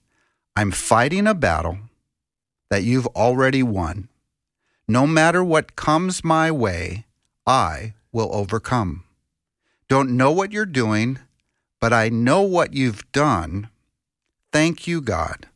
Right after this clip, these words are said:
I'm fighting a battle that you've already won." He's already,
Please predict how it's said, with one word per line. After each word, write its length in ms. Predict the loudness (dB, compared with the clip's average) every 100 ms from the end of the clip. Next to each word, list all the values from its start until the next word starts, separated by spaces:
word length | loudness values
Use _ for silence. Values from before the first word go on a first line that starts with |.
| _ _ _ _ _ -6
I'm 140 | -4
fighting 440 | -2 0 2 2 0
a 40 |
battle 500 | -2 -4 -4 -6 -8 -16 _ _ _ _ _ -8
that 220 | -8 -4
you've 540 | -2 0 -2 -6 -14 _ _ _ -6
already 400 | -4 -2 -2 -4
won." 320 | -4 -4 -6 -12 _ _ _ _ _ _ _ _ _ _ _ _ _ _ -4
He's 180 | -4 -2
already, 580 | 0 2 2 2 -2